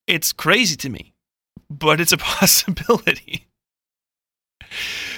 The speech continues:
But Bates Motel, man. Uh, so Bates Motel, the story,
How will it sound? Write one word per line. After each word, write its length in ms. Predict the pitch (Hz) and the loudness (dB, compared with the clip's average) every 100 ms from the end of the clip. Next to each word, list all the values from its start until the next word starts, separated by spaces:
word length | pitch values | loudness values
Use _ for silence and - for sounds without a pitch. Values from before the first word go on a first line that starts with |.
| - | -4
But 160 | - 135 | -4 2
Bates 280 | 160 233 208 | 2 2 0
Motel, 460 | 214 196 165 147 | 0 2 2 2
man. 320 | 123 120 117 - | 2 2 2 0
Uh, 240 | 135 127 123 | 2 2 2
so 160 | 147 | 0
Bates 320 | 143 196 233 | 0 0 0
Motel, 540 | 214 185 - 170 139 - | -2 0 2 4 4 0
the 180 | 147 117 | -4 0
story, 720 | - - 160 190 131 95 | 0 2 2 4 2 -2